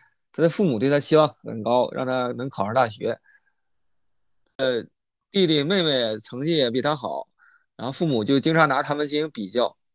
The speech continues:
琼瑶的意志力中心啊，是未定义的，这种比较的话会让他感觉更不舒服。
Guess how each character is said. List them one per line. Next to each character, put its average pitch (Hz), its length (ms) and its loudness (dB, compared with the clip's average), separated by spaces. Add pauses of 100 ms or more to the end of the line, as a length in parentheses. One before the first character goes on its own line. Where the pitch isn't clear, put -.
(280)
琼 - 240 6
瑶 170 140 10
的 175 80 8
意 185 120 2
志 160 120 2
力 156 100 4
中 151 160 -2
心 139 260 -8
啊， 110 140 -10
是 127 480 -2
未 147 80 0
定 139 220 -4
义 147 160 -2
的， - 100 -12 (480)
这 170 100 -6
种 185 140 0
比 123 220 -4
较 160 240 6
的 135 80 -2
话 127 260 -2
会 143 160 -8
让 143 140 -2
他 139 160 -4
感 107 180 -6
觉 120 320 -6 (1300)
更 160 160 -2
不 143 80 -2
舒 147 260 -2
服。 120 240 -10